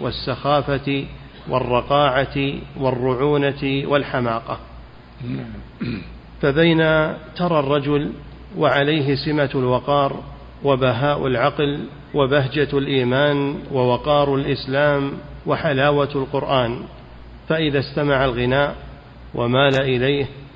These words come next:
Speaker 1: نقص عقله وقل حياؤه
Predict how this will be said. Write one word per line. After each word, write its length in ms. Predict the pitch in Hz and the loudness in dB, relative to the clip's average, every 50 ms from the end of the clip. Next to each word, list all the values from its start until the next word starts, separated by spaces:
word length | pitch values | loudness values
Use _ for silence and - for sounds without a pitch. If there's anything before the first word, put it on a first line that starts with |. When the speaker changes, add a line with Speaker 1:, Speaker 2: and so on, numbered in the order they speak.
| - - | -12 -4
Speaker 1:
نقص 380 | 139 143 147 147 147 135 - - | 0 0 2 2 0 -2 0 -2
عقله 440 | 120 117 123 117 - 123 117 117 - - - - - - - - - - - - - - - - - - - - - | -2 0 0 -2 -2 -2 -4 -4 -6 -8 -16 -20 -20 -20 -20 -20 -20 -18 -16 -14 -12 -12 -12 -14 -16 -18 -18 -10 -4
وقل 420 | 147 135 127 - 151 143 143 143 127 | -4 -2 0 2 2 2 2 2 0
حياؤه 560 | - - 135 127 131 131 120 - 139 120 | 0 0 0 2 2 2 2 0 -2 -6